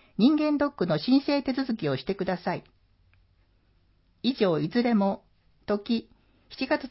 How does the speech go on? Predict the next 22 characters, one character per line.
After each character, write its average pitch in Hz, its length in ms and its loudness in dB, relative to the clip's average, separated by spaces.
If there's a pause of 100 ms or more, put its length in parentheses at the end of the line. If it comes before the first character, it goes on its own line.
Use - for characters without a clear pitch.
一 262 100 -2
日 254 220 -2
水 240 240 2
曜 247 180 2
日 160 100 -6
か 135 160 -4
ら、 143 200 -4 (480)
令 269 240 2
和 151 140 4
九 170 180 0
年 156 340 2
三 294 300 2
月 202 200 0
三 226 260 4
十 143 200 0
一 139 200 -2
日 160 240 0 (120)
水 254 180 2
曜 247 220 0
日。 156 240 -6 (1300)
対 202 180 2
象、 185 380 -4